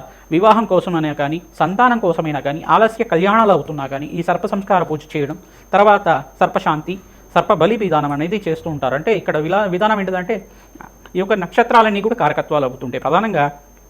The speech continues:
రాహుకేతు నక్షత్రాలంతా కూడా చూసుకుంటే అశ్విని, మక, మూల, తర్వాత ఈ యొక్క ఆశ్లేష,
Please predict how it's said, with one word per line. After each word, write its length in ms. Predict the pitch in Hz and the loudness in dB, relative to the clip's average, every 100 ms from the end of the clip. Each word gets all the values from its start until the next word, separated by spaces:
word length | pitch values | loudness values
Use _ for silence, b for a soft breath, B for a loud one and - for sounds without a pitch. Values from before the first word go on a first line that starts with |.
| - - - | -20 -20 -4
రాహుకేతు 500 | 135 147 196 190 190 | 6 8 8 6 0
నక్షత్రాలంతా 720 | 185 147 - 156 165 151 147 147 | 0 -2 -2 -2 0 0 0 -6
కూడా 120 | 135 | -8
చూసుకుంటే 500 | 143 - 156 190 139 B B - | -8 -10 -6 -4 -4 B B -6
అశ్విని, 440 | 123 - 185 190 | -6 -4 -4 -2
మక, 220 | 147 - | -2 0
మూల, 440 | 170 147 139 143 117 B B - | 0 0 2 2 2 B B -4
తర్వాత 420 | - 160 160 131 - B - | 0 2 2 0 -2 B -6
ఈ 40 | 156 | -4
యొక్క 140 | 156 | -2
ఆశ్లేష, 600 | - 151 180 190 170 | 0 2 2 2 0